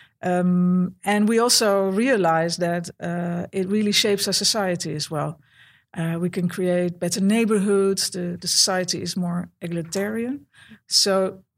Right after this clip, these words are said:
you could say, as a Dutch architect, these things come a little bit as a given. Uh, but once you start to work with it, but also cross borders,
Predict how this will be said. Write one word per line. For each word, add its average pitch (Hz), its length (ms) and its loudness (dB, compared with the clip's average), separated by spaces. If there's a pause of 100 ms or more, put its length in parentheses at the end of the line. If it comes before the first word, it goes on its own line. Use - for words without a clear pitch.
you 196 120 -2
could 185 120 -2
say, 214 440 2
as 196 160 0
a 196 40 0
Dutch 214 320 0
architect, 220 640 -4
these 196 180 -2
things 202 480 -4 (140)
come 254 220 2
a 233 40 4
little 262 200 2
bit 214 160 2
as 185 140 0
a 180 40 -2
given. 202 380 -2 (680)
Uh, 196 360 -6
but 196 180 -8
once 202 320 -2
you 180 80 -6
start 175 380 -4
to 180 100 -8
work 180 380 -4
with 208 180 -4
it, 214 460 -4 (320)
but 185 160 -2
also 185 400 0
cross 180 340 -2
borders, 190 540 -6